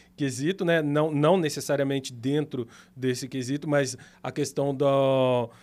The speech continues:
do, do retorno, maior retorno econômico, eles estão fomentando mais do que propriamente dito o menor preço. Que todo mundo achava que,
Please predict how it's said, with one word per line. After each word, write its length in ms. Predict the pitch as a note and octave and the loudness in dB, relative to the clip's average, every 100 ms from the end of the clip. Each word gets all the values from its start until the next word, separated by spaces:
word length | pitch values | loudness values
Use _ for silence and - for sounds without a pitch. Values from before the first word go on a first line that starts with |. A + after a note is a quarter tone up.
| - _ | -20 _
do, 260 | C#3+ C3+ C3+ | 0 2 4
do 140 | B2+ | 2
retorno, 600 | C3+ C#3+ C#3 C#3+ E3+ F#3 C3+ | 2 2 2 2 4 4 2
maior 280 | C3 C3+ C3+ | 0 2 0
retorno 440 | C3+ C3+ D3 D#3 | -2 0 2 2
econômico, 520 | C#3+ C#3 C3+ C#3+ C#3 | 0 0 0 -2 -2
eles 140 | C#3 C3 | -4 -2
estão 160 | D#3 | -2
fomentando 760 | D3+ D#3 C#3+ C3 D3+ D#3 F#3 D3+ | -2 -2 -2 -2 0 2 2 2
mais 420 | C#3 C#3 G3+ A3+ - - | 2 4 2 -2 -14 -6
do 140 | F#3 | -4
que 160 | A#3+ G#3+ | 4 4
propriamente 640 | G#3 G#3 G3+ G#3 G3 G3 | 4 0 0 -2 -2 -4
dito 300 | F#3 D3+ F3 | -6 -6 -4
o 40 | G#3 | -2
menor 300 | G3 F#3+ F#3+ | 0 2 0
preço. 480 | G3 D#3+ D3+ - - _ - _ F3 | 0 -2 -2 -8 -16 _ -20 _ 6
Que 40 | |
todo 260 | G#3 F#3+ G3+ | 10 10 10
mundo 220 | G3 G3+ | 6 4
achava 440 | F#3+ F3+ F3 G3 | 2 4 4 4
que, 160 | G3 | 0